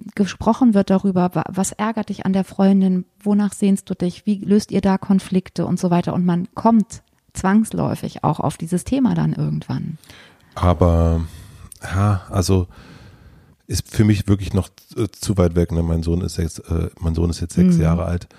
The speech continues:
Speaker 2: Ähm, aber, i-, also wenn ich zum Beispiel, wenn ich darüber nachdenke, dass ich, äh,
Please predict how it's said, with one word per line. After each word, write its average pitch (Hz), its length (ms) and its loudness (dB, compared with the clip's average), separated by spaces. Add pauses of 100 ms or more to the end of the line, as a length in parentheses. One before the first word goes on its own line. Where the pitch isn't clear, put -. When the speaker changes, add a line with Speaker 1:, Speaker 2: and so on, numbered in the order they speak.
(340)
Speaker 2:
Ähm, 82 800 0 (480)
aber, 85 760 2 (1500)
i-, 107 140 2
also 90 220 2 (140)
wenn 101 180 -2
ich 104 100 0
zum 98 140 -2
Beispiel, 92 420 2
wenn 87 120 2
ich 85 120 -4 (300)
darüber 92 500 2
nachdenke, 85 560 0
dass - 240 -6
ich, - 260 -8
äh, 85 300 0